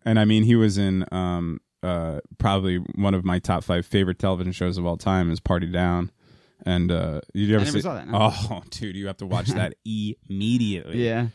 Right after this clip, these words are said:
Speaker 1: Greatest show, one of the greatest shows
Speaker 2: Yeah,
Speaker 1: ever
Speaker 2: I never
Speaker 1: made.
Speaker 2: even heard of it.
Speaker 1: And, uh, um, and he's, I think he's in some, uh, kinda like, like, I don't wanna say cheesy, but I'm just gonna guess it's cheesy 'cause it's on a network television show now, right? He's in that, like, some show where it's, like, some chick. I haven't watched it yet.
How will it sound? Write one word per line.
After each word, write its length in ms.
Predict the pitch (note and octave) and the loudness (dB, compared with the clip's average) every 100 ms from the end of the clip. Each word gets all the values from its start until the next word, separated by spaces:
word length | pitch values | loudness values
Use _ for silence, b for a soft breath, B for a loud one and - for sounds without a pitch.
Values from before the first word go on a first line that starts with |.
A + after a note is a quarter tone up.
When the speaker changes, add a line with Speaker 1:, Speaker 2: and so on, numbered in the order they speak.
| _ | _
Speaker 1:
Greatest 320 | C3 B2+ B2 B2 | 4 6 6 2
show, 200 | A2+ A2 | 0 2
one 160 | A2+ A2+ | 0 2
of 20 | |
the 40 | |
greatest 260 | A2 A2 - | 4 2 2
shows 160 | G2+ G2+ | 0 2
Speaker 2:
Yeah, 60 | |
Speaker 1:
ever 100 | B2 A#2 | 2 4
Speaker 2:
I 40 | |
never 120 | A#2+ A#2 | 4 4
Speaker 1:
made. 80 | |
Speaker 2:
even 80 | A2+ | 4
heard 120 | A#2 | 2
of 120 | A2 G2 | -2 -10
it. 60 | _ - | _ -4
Speaker 1:
And, 300 | G2 F#2 F2+ | 0 2 2
uh, 460 | F2 E2+ D#2+ D2+ - _ | 2 2 0 -4 -8 _
um, 560 | F2+ E2+ E2+ F2 D#2+ - _ | -4 -2 -2 -4 -6 -10 _
and 140 | B2 B2+ | 4 6
he's, 220 | E3+ F3+ | 4 2
I 140 | D#3 | -2
think 160 | E3+ G#3 | -2 -2
he's 140 | A3 | -2
in 120 | F3+ E3 | 0 0
some, 320 | - A2+ G#2+ | 0 2 2
uh, 240 | F#2 F2+ | 0 -2
kinda 280 | - G2+ F#2+ | -2 -2 0
like, 340 | F#2 F2 - _ _ _ _ _ _ _ - | -2 -4 -8 _ _ _ _ _ _ _ -8
like, 200 | G2 F2 | -6 -2
I 80 | G#2+ | 2
don't 120 | A#2+ | 2
wanna 60 | G2 | 2
say 140 | F2 | -4
cheesy, 500 | - A2+ A2 F#2 F2 | -4 0 2 2 -2
but 140 | F2 | -2
I'm 80 | F#2+ | -2
just 100 | G2 | -2
gonna 140 | F#2+ E2+ | -2 0
guess 220 | F2+ E2+ | -2 -4
it's 120 | E2+ | -8
cheesy 320 | - F2+ F2 | -2 -2 -2
'cause 160 | E2 F2 | -2 -4
it's 160 | F2 | -2
on 120 | F2 F2 | -2 -2
a 40 | |
network 380 | E2+ F2+ F2 F2 | -2 -4 -6 -6
television 840 | F#2 F2 F2+ F2+ F#2 F#2 - - - | -4 -2 -2 -2 0 0 -2 -8 -14
show 400 | - - G2+ G2 | -12 -2 0 2
now, 340 | F#2+ B2+ E2+ | 2 2 2
right? 200 | E2+ G2 | 0 0
He's 180 | G2 F#2 | 0 0
in 80 | F#2+ | -2
that, 160 | F#2 | -2
like, 140 | F#2 - | -4 -4
some 200 | F#2+ F2+ | -6 -6
show 280 | - F#2 | -4 -2
where 100 | F#2+ | -2
it's, 120 | F2+ F2+ | -2 -4
like, 140 | F2 | -4
some 200 | - E2+ | -2 -4
chick. 260 | - F#2+ G2 | -2 -2 2
I 100 | G2 | 2
haven't 200 | G2+ F#2 | 2 0
watched 240 | F#2 - | -2 -6
it 60 | C#2 | -8
yet. 240 | E2 D#2 | -8 -10